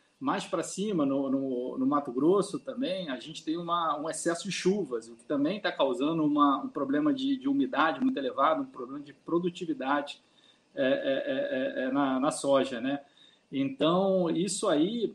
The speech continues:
é, é, aumenta a, a complexidade da situação e demanda da gente, gestor, um entendimento para evitar essas áreas que nesse momento estão um pouco mais problemáticas,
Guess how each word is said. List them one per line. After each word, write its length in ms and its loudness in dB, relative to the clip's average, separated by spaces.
é, 680 -2
é, 40 0
aumenta 760 0
a, 540 -4
a 20 -4
complexidade 1080 -4
da 160 -4
situação 840 -6
e 120 2
demanda 560 4
da 160 4
gente, 340 0
gestor, 680 0
um 240 0
entendimento 720 0
para 220 -2
evitar 440 -4
essas 260 -6
áreas 320 -2
que 80 -8
nesse 180 -10
momento 240 -6
estão 160 -6
um 60 -8
pouco 200 -2
mais 140 -6
problemáticas, 800 -4